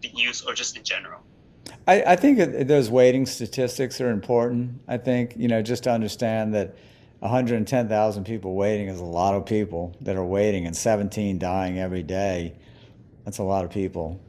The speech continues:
Speaker 2: you know, uh, they have families as well. And, uh, and I would encourage them to try to, you know, t-, keep that in mind when they sign up to be an organ donor.
Speaker 1: It's totally understandable. And other than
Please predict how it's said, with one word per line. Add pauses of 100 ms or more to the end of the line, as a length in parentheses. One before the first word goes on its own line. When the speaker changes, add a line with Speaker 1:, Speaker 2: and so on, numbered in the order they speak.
Speaker 2:
you
know,
uh,
they
have
families
as
well.
And,
uh,
and
I
would
encourage
them
to
try
to, (1400)
you
know,
t-,
keep
that
in
mind
when
they
sign
up
to
be
an
organ
donor. (460)
Speaker 1:
It's
totally
understandable. (600)
And (360)
other
than